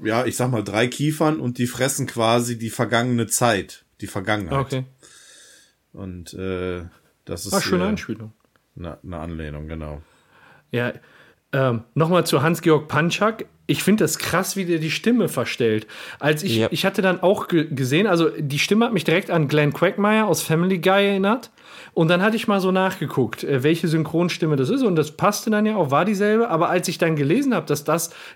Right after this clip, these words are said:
Speaker 2: die allgemeine, äh, Synchronstimme auch von Mark Hamill ist,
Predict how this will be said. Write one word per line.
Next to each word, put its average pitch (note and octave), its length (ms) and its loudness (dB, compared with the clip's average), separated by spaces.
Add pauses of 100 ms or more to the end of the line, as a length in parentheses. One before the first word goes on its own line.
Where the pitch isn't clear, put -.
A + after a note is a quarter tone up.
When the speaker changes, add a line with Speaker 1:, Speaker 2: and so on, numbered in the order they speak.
Speaker 2:
die - 80 2
allgemeine, G3+ 920 2
äh, E3 180 4
Synchronstimme F3 720 2
auch D#3+ 100 -2
von D#3 180 2
Mark C3 340 2
Hamill B3+ 300 4
ist, G2 280 -4